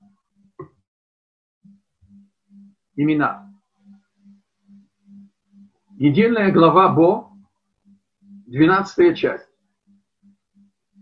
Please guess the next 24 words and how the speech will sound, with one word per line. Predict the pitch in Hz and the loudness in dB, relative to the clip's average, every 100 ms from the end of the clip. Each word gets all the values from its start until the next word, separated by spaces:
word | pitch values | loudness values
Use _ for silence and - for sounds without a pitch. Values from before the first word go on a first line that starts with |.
| _ | _
Бог | 156 226 | 0 2
открывается | 233 - 208 208 233 220 208 | 2 4 4 4 0 -2 -2
первого | - 196 233 220 214 | 0 0 0 0 -2
Ниссана | 196 - 156 135 147 - _ _ | -2 -2 -2 -2 -4 -12 _ _
в | |
тысяча | - 202 196 | -12 -10 -10
триста | 190 196 190 | -8 -8 -6
двенадцатом | 156 170 185 - 165 | -6 -6 -8 -8 -8
году | 160 151 151 113 | -4 -2 -4 -6
до | 160 170 | -10 -8
так | 160 151 | -10 -10
называемой | 147 147 139 156 147 139 | -10 -8 -6 -6 -6 -8
новой | 147 135 123 107 | -8 -8 -10 -10
эры. | 101 127 _ _ _ _ _ _ _ _ _ _ _ - | -16 -18 _ _ _ _ _ _ _ _ _ _ _ -10
Обращается | 139 165 160 196 233 226 208 | -4 -4 -2 -4 -4 -4 -6
в | |
пророческом | 180 208 202 208 | -2 -2 -2 -6
откровении | 196 - 170 185 196 | -6 -4 -2 0 -2
Моше | 175 160 - 185 | -4 -6 -4 -2
и | |
Аарону | 165 135 131 143 202 _ _ _ _ _ _ 202 202 _ _ 202 202 202 _ _ _ _ _ _ _ - | -2 -2 -6 -10 -14 _ _ _ _ _ _ _ _ _ _ _ _ _ _ _ _ _ _ _ _ -6
и | 202 | 0
говорит | 185 175 185 170 | 2 4 2 0
им: | 127 98 - - - | -4 -10 -14 -20 -20